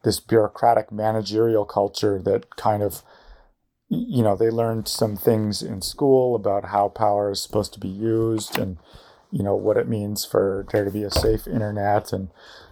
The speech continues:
blah, blah, blah, bis-, disinformation, et cetera."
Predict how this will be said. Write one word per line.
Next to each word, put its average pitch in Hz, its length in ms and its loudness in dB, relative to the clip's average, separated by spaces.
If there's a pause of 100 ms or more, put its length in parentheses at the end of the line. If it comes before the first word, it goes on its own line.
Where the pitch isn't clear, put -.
(120)
blah, 107 240 2
blah, 98 240 -2
blah, 101 300 0
bis-, - 280 2
disinformation, 98 1300 -2
et 110 140 0
cetera." 98 560 0